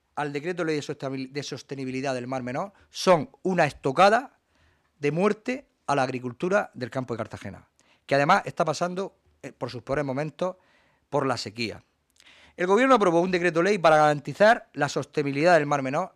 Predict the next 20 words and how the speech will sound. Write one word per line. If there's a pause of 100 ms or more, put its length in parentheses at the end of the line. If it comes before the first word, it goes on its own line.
(120)
haciendo
compatible (140)
su
preservación (300)
con
la
agricultura. (1000)
Las
exigencias (640)
y
los
condicionantes
de
las
enmiendas
que
ha
presentado
la
oposición